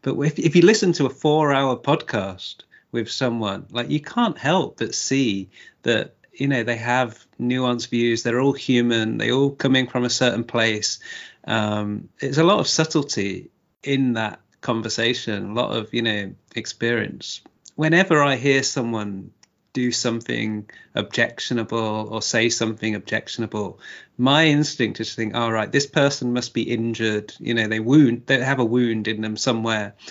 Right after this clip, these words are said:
that needs to be healed." Like, I, I went on Jimmy Carr's Wikipedia page and found out that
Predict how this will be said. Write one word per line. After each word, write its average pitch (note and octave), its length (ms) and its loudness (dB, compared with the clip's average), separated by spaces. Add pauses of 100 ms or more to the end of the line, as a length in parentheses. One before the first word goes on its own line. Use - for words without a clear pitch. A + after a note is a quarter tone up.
(260)
that - 120 -4
needs A#2+ 200 2
to - 80 -10
be A2+ 100 2
healed." G#2 440 0
Like, A#2 320 -2
I, B2 100 0 (180)
I - 20 2
went D3+ 200 2
on B2+ 160 2
Jimmy B2 260 0
Carr's B2 380 0
Wikipedia A#2 600 -2
page G#2 300 0
and A2+ 120 -8
found A#2 320 -2
out G#2+ 260 -4
that A2 180 -6